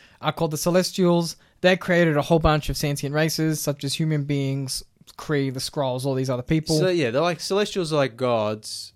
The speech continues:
Speaker 1: Yeah, basically.
Speaker 2: Almost.
Speaker 1: Um, and in the comics, they interfered with a whole bunch of, like, proto-humans.
Speaker 2: Yeah.
Speaker 1: And those people from, you know, the different parts of the world or whatever,
Speaker 2: Yeah.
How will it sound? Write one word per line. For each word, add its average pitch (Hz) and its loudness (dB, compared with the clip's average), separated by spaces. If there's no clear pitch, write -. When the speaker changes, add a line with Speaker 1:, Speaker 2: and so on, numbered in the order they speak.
Speaker 1:
Yeah, 214 6
basically. 160 2
Speaker 2:
Almost. - -4
Speaker 1:
Um, 160 2
and 165 2
in 175 0
the 175 2
comics, 202 2
they 160 4
interfered 170 0
with 160 -2
a 156 2
whole 160 -2
bunch 156 0
of, 143 -4
like, 135 -4
proto-humans. 175 2
Speaker 2:
Yeah. 117 -2
Speaker 1:
And 160 2
those 175 4
people 170 0
from, 151 -4
you 160 0
know, 139 0
the 135 -2
different 147 -6
parts 143 0
of 139 -8
the 139 -2
world 143 2
or 135 0
whatever, 123 -2
Speaker 2:
Yeah. 107 -6